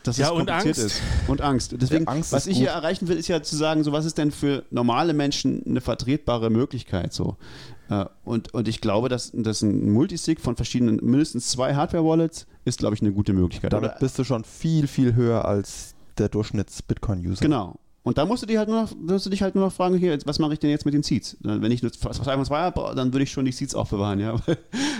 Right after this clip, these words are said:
Speaker 1: äh, eine von denen kann schon mal kaputt gehen. Ähm,
Speaker 3: Das Tückische bei Seedless ist natürlich, du hast verschiedene Geräte, eins ist kaputt.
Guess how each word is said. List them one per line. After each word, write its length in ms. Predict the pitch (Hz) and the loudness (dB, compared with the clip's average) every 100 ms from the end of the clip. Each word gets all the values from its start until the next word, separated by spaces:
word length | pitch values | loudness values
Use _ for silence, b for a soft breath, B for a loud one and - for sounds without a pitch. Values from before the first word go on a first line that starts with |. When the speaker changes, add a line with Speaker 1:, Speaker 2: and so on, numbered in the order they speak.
| B | B
Speaker 1:
äh, 120 | - - - | -10 -8 -2
eine 160 | 127 | -2
von 140 | 131 127 | 0 2
denen 100 | 123 | 2
kann 140 | 139 | 0
schon 120 | 135 | 0
mal 100 | 123 | -2
kaputt 260 | 127 131 139 | -2 -2 -2
gehen. 220 | 104 - B B B 180 131 | -2 -4 B B B -12 -4
Ähm, 220 | 120 113 | 0 2
Speaker 3:
Das 120 | 120 - | 2 0
Tückische 480 | 160 170 156 160 | -2 -2 0 0
bei 220 | 139 127 123 | 2 0 0
Seedless 460 | - - 135 - | -2 0 0 0
ist 160 | 131 - | -4 -2
natürlich, 600 | 113 - 113 113 113 - | 0 0 2 2 0 -2
du 100 | 104 | -2
hast 120 | 113 | -2
verschiedene 440 | - 113 120 123 | -2 -2 -2 0
Geräte, 500 | 113 113 139 - 180 - B B B - | 0 2 0 2 -2 -2 B B B -4
eins 280 | 127 131 | -2 -2
ist 100 | 127 | -4
kaputt. 440 | - 135 117 98 | -4 -2 -2 -4